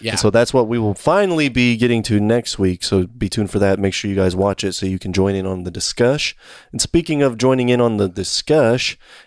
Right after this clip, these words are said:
Speaker 2: if you go to w w w dot cross the streams media dot com, I'm assuming the website is still up.
Speaker 1: It is absolutely.
Speaker 2: Okay. Uh, sorry, Dwayne. Um, uh, if you go to,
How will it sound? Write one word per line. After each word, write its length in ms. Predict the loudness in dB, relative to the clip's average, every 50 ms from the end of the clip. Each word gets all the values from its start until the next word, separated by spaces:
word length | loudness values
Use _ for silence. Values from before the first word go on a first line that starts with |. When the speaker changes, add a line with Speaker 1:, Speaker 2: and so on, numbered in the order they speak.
| -4
Speaker 2:
if 160 | -2 0 2
you 160 | 2 2 2 4
go 220 | 4 4 4 2
to 380 | 0 0 0 2 4 4 4 2
w 380 | 2 2 2 4 4 2 2
w 300 | 2 2 2 2 -2 -2
w 340 | 0 -2 -2 -2 -2 -4 -2
dot 320 | -2 0 0 0 -2 -4 _ _ _ _ _ _
cross 320 | 0 2 2 2 2 0 -6
the 60 | -8
streams 340 | -4 0 0 2 2 2 0
media 320 | 0 0 2 2 2 0
dot 340 | 0 2 0 0 0 0 -4
com, 320 | -4 -2 0 0 0 0
I'm 140 | -2 -4 -4
assuming 380 | -4 -4 -2 0 0 2 2 0
the 100 | 0 0
website 400 | 0 0 -2 -2 -4 -4 -4 -4
is 80 | -6
still 240 | -4 -4 -4 -2 -2
up. 160 | -4 -6 -8 -12 -20 _ _ -2
Speaker 1:
It 120 | -2 0 0
is 160 | 0 0 0
absolutely. 680 | 0 0 -2 -2 -4 -2 -2 -2 0 0 0 0 0 -2 0
Speaker 2:
Okay. 460 | 0 0 0 2 2 2 2 2 0 -2 0
Uh, 440 | 2 4 4 6 6 6 6 6 4
sorry, 360 | 2 2 2 2 2 2 2 2
Dwayne. 420 | 2 2 2 2 0 -2 -2 0
Um, 520 | 2 4 4 4 4 2 2 0 0 -2 -2 -8 -12 -14 -14 _ _ -2
uh, 240 | 2 4 4 6 4 4
if 140 | 2 0
you 40 | -4 -4
go 400 | 0 2 4 4 6 4 4 2
to, 680 | 2 2 2 2 2 2 0 -2 -2 -2 -6 -8